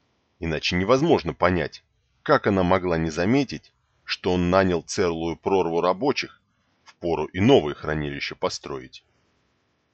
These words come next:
А ведь первые суда с камнем из Кондора лишь позавчера вошли в Северную Гавань.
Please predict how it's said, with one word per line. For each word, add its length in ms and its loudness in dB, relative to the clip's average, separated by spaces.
А 100 -4
ведь 200 -6
первые 460 0
суда 360 -4
с 100 -8
камнем 440 0
из 100 -10
Кондора 640 -2
лишь 280 -2
позавчера 540 0
вошли 340 -4
в 80 -12
Северную 520 -2
Гавань. 440 -4